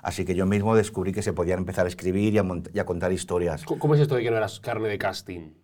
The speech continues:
Speaker 1: Carne de casting, pues hay gente que va a los castings y enseguida les cogen.
Speaker 2: ¿A ti no?
Speaker 1: No. Si antes me has preguntado por Secundino, tú imagínate que Secundino de la Rosa aparece en un casting <laughs> y dice, "Hola, vengo para el papel".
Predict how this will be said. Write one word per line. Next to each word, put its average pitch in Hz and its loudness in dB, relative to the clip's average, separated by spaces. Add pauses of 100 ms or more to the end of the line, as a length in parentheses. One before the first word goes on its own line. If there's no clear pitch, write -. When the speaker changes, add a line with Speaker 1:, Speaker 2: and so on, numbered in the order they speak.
(160)
Speaker 1:
Carne 87 -2
de 78 -2
casting, 90 0
pues 80 -2
hay 87 2
gente 92 -4
que - -2
va 92 6
a 92 4
los 87 -2
castings 95 -2
y - 0
enseguida 87 0
les 85 -4
cogen. 104 2
Speaker 2:
¿A 117 0
ti 151 4
no? 131 0 (480)
Speaker 1:
No. - -12 (680)
Si - -10
antes 85 -2
me 80 -4
has 80 -6
preguntado 78 -2
por 85 -6
Secundino, 82 -4
tú 85 -6
imagínate 98 -2
que - -6
Secundino 98 -2
de 90 0
la 90 2
Rosa 95 2
aparece 90 2
en 90 0
un 92 -4
casting 95 0
<laughs> - 0
y 131 6
dice, 123 6
"Hola, 117 10
vengo 120 6
para 110 8
el 107 4
papel". 98 4